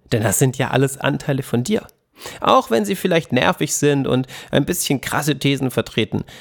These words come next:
haben sie dennoch sicherlich einen Auftrag, der dich weiterbringen soll. All dies kannst du versuchen, in einem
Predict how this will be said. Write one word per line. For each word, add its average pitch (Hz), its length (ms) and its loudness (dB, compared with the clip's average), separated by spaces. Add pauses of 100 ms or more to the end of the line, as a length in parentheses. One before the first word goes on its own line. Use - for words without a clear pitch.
(180)
haben 151 220 2
sie 143 140 -4 (120)
dennoch 170 460 2
sicherlich 135 540 0
einen 117 240 0
Auftrag, - 640 -2
der 101 140 0
dich - 320 -4 (160)
weiterbringen 110 1080 -2
soll. - 300 -8 (300)
All 185 340 2
dies 151 400 -2 (240)
kannst 131 460 0
du 131 100 2
versuchen, 147 540 0
in - 240 0 (100)
einem 170 520 2